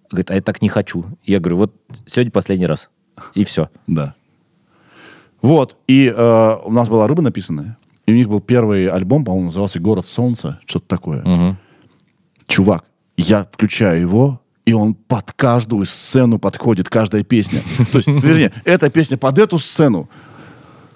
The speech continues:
Speaker 2: И у-, там просто там родилось вообще всё, что, э, и что они сли-, встречаются с Кристианом Рэем, и что он их спасает. И мы с ним встретились в Остине, договорились с ним, что он будет сниматься. Прикинь,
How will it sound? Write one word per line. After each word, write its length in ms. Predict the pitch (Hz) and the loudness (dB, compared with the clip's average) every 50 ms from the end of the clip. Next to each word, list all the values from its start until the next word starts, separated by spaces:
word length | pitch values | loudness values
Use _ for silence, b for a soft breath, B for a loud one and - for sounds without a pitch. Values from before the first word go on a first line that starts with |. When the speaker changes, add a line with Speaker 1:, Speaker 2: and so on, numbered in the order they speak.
| B B B B _ _ | B B B B _ _
Speaker 2:
И 160 | - 160 165 | 4 6 6
у-, 300 | 170 - - 139 156 127 | 4 4 -2 -10 -12 -6
там 360 | - 170 175 151 147 139 117 - _ | 0 2 2 2 2 0 -4 -6 _
просто 420 | 156 165 170 190 190 175 - - | 2 4 4 4 4 2 0 -2
там 160 | 143 143 135 | -2 0 0
родилось 420 | 135 143 127 143 156 170 160 - - | 0 0 0 0 2 2 2 2 0
вообще 260 | 127 117 - - 131 | -4 -4 -2 -4 -6
всё, 220 | - - - 151 | -2 0 0 0
что, 500 | 127 - - 117 120 113 90 98 104 117 - | 0 0 0 0 0 0 0 0 -2 -2 0
э, 60 | 104 | -2
и 20 | 107 | -4
что 180 | 98 - - 123 | -4 -2 -2 -2
они 80 | 117 | -2
сли-, 200 | 107 - - 120 | -2 -2 -4 -4
встречаются 600 | 110 - - - 113 104 - 135 123 117 107 104 | -4 -4 -6 -6 -6 -2 0 0 0 0 0 -4
с 40 | 101 | -8
Кристианом 500 | - - 110 - - 110 104 101 98 101 | -6 -6 -4 -2 0 2 2 2 2 2
Рэем, 520 | 101 98 95 92 90 87 85 85 90 - 92 | 2 2 2 2 2 0 0 -2 -4 -6 -8
и 40 | |
что 180 | 92 - - 104 | -6 -4 -2 0
он 140 | 104 104 104 | 0 0 0
их 180 | 98 - - | -2 -4 -8
спасает. 640 | - - - 98 101 - - 110 98 90 87 85 92 | -12 -6 -4 -4 -4 -4 -4 -4 -4 -4 -4 -4 -2
И 40 | 95 | -2
мы 100 | 101 98 | -2 -2
с 80 | - | -2
ним 80 | 110 104 | -2 -2
встретились 420 | - - 113 101 107 107 95 87 | 0 -2 -2 0 0 -2 -2 -2
в 120 | 95 101 104 | 0 0 0
Остине, 280 | 104 98 - 92 90 | 0 0 -4 -6 -4
договорились 500 | 85 98 90 104 104 107 101 104 104 92 | -4 -2 -2 0 0 0 0 -2 -6 -6
с 80 | - - | -8 -10
ним, 100 | 98 90 | -10 -10
что 160 | 98 - 107 | -4 -2 -2
он 60 | 107 | 0
будет 160 | 95 101 95 | 0 -2 -4
сниматься. 500 | - - 107 107 107 107 98 92 - - | -2 0 0 2 2 0 0 -2 -4 -6
Прикинь, 600 | - - 98 92 - - 120 123 120 117 117 120 | -4 -4 -4 -4 -4 0 2 4 4 4 0 -4